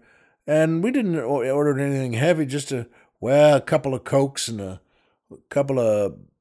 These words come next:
baskets of fruit or something, and maybe a couple of burgers. And, uh, and well, it, uh, then they just didn't come. They didn't get there. They didn't come to the room. They, uh,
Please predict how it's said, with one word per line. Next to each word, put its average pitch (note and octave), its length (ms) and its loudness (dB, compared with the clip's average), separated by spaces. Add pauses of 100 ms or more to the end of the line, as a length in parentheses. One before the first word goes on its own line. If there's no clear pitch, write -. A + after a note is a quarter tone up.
(220)
baskets C#3 540 0
of - 80 -14
fruit D#3 400 2
or D3 80 -4
something, C3+ 420 -2
and A#2+ 80 -6
maybe A#2+ 240 -4
a A2+ 60 -4
couple C3 300 -4
of F#2+ 100 -8
burgers. C#3 580 -2 (680)
And, A#2+ 720 0
uh, A2+ 580 4 (480)
and G3+ 320 0
well, D4 360 6
it, D4+ 300 -2
uh, A3+ 220 -8 (460)
then G3 160 -10
they A#3+ 120 -8
just G#3 280 -8
didn't G#3 280 -6
come. G#3+ 280 -4
They C3+ 120 0
didn't F3 220 -2
get G#3 200 -2
there. D#3 160 0
They A2+ 120 -2
didn't D3+ 240 -6
come D#3+ 200 -4
to E3 80 -4
the D#3+ 120 -4
room. F#3+ 340 -2
They, C#3 320 0
uh, C3+ 220 2